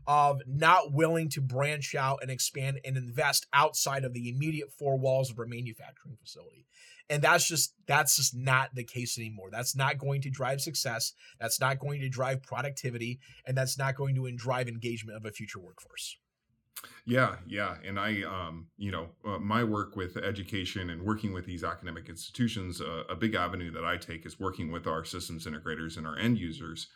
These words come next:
Speaker 2: side by side to, y-, yeah, to actively work with the, with the academic institutions within the region, because it's so imperative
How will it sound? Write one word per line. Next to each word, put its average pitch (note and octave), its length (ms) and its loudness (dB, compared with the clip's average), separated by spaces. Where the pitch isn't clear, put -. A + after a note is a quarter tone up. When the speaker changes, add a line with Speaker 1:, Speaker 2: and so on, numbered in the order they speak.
Speaker 2:
side E2+ 260 0
by D2+ 140 -2
side G2 360 -2
to, D#2+ 220 -6
y-, F2+ 180 -10
yeah, A2+ 240 -2
to - 220 -8
actively F#2+ 500 0
work G2 400 0
with E2+ 200 -6
the, E2 300 -2
with E2+ 180 -8
the E2+ 80 -4
academic F2 420 -4
institutions A2 560 -4
within F#2 240 -6
the D#2 80 -6
region, G2+ 340 0
because F2 220 -4
it's F#2 180 -8
so B2+ 320 0
imperative E2+ 540 0